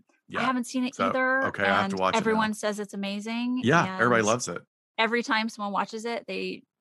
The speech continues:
Speaker 1: take a screenshot and they're like, "Oh my God, this little girl looks just like your daughter."
Speaker 2: Oh, okay.
Speaker 1: Yeah, yeah,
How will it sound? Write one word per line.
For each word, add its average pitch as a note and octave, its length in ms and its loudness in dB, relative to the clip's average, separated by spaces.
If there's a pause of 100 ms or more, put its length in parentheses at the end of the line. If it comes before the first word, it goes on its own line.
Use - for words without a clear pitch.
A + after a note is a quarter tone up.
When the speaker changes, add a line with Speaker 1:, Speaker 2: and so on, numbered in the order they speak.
(160)
Speaker 1:
take G3+ 160 -8
a G#3 40 -4
screenshot G3+ 540 -4
and F#3+ 80 -14
they're F#3 120 -8
like, F3+ 280 -10
"Oh D4 60 -6
my D4 140 -6
God, D4 240 -6
this C#4+ 120 -16
little - 140 -12
girl C4+ 180 -10
looks C4+ 180 -14
just - 160 -20
like C#4 140 -18
your C4+ 100 -18
daughter." B3+ 340 -16 (600)
Speaker 2:
Oh, C3 300 4 (240)
okay. G2+ 300 0
Speaker 1:
Yeah, A3 420 4 (120)
yeah, A3 380 4